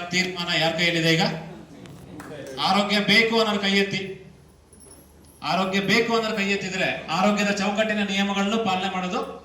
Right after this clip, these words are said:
ನಂದೇ ಜವಾಬ್ದಾರಿ ಆಗಿರುತ್ತೆ. ನಿಮ್ ಪರವಾಗಿ ನಾನ್ ಮಾಡಕ್ಕಾಗಲ್ಲ, ನನ್ ಪರವಾಗಿ ನೀವು ಮಾಡಕ್ಕೆ ಸಾಧ್ಯ ಇಲ್ಲ. "ಇಲ್ಲ ಸರ್, ನಾನು ಇರೋದೇ ಹೀಗೆ" ಅಂತ ಹೇಳಿದ್ರೆ ನಾವ್ ಎಲ್ಲಿಗೆ ಕಾಯಂ ಅತಿಥಿ ಆಗ್ತೀವಿ?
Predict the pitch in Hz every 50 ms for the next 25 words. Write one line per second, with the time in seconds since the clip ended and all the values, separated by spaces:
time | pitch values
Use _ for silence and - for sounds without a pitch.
0 | - - - - - - - - - 139 135 143 160 170 180 196 208 202 175 165
1 | 160 165 165 156 165 160 151 151 151 151 151 151 151 - 185 185 185 156 160 170
2 | 180 175 175 165 160 160 160 156 160 156 147 147 156 151 - 156 151 151 151 -
3 | 151 143 143 143 151 175 190 - - - - - 151 170 185 180 175 165 160 156
4 | 151 151 151 147 160 170 185 185 180 160 156 151 156 180 233 262 - - - -
5 | - - - - - - - - - 139 139 139 135 147 143 135 131 123 120 123
6 | 120 123 - - - - - - - 202 233 247 240 226 185 - - - - 190
7 | 185 202 220 247 247 262 247 226 226 226 214 220 214 208 - 202 196 190 - -
8 | - - - - - - - - - 175 185 185 185 196 226 247 247 233 196 151
9 | 139 - - - - - - - 175 190 214 226 233 208 196 202 220 214 208 208
10 | 202 202 196 196 196 233